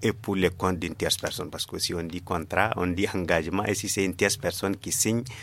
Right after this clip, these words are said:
vous conviendrez avec moi que tous les, les, les, les contours n'ont pas été pris en compte parce que je ne peux pas être à l'écart d'un contrat et subir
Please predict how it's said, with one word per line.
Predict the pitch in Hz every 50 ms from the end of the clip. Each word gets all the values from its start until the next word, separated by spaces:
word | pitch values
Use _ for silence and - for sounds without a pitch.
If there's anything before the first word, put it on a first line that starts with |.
| - - - - -
vous | 85
conviendrez | - - 87 85 82 82 82 87 87 90 98
avec | - 90 82 78 85 82 - -
moi | - 82 90 98 95
que | - - - 87 87 90 90 -
tous | - - 87 90
les, | 90 82 80 82 85 87 - - - - - - - - - - - - - -
les, | - 80 78 78 71 80 85 - -
les, | - 82 80 80 - -
les | 87 85 80 - -
contours | - 95 95 95 90 92 - 113 107 104 98
n'ont | 90 82 78 78
pas | - 101 101 104
été | 92 90 87 - - - 90 90 92 - - 95 -
pris | - 92 95 90 85
en | 82 82 85
compte | - - - 143 - -
parce | - 90 - - -
que | - 95 92 92 90 - - - - - -
je | 92 85 87
ne | 87 90
peux | 95 98
pas | - - 104 101
être | 98 -
à | 95 90 85
l'écart | 87 90 87 - 104 101 95
d'un | - 92 87 87
contrat | - 85 80 80 - 92 98 101 - -
et | 87 78
subir | - - - - 123 113 123 156 131 107 -